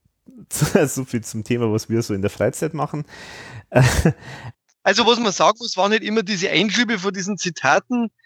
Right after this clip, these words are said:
Speaker 2: die dann eben teilweise vom, vom, äh, Haider, denke ich mal, Originalzitate
Speaker 1: Ja.
Speaker 2: waren, oder?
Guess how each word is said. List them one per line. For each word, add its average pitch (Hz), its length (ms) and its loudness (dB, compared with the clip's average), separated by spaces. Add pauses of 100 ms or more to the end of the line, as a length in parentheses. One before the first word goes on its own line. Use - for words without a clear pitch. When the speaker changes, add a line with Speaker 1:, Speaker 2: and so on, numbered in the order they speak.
(100)
Speaker 2:
die 196 140 0
dann 220 160 4
eben 185 260 0
teilweise 185 480 2
vom, 180 420 0
vom, 170 280 0
äh, 160 40 2
Haider, 147 500 4
denke 220 320 -6
ich 240 40 -4
mal, 226 140 -2
Originalzitate 190 880 4
Speaker 1:
Ja. 220 80 -2
Speaker 2:
waren, 226 240 -6
oder? 202 260 4